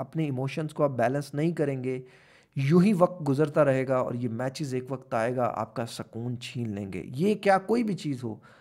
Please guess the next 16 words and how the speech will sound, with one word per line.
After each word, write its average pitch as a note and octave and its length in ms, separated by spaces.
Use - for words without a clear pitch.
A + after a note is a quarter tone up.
वो B2 60
आपका B2 220
सुकून B2 440
छीन A#2+ 260
लेगी। G2 340
खुद B2 300
पे B2+ 100
काम A2 240
करें। F#2 320
हमेशा B2 340
कहता A2+ 300
हूँ, A#2 160
train B2 300
your A2 160
brain, G2 300
अपने B2+ 220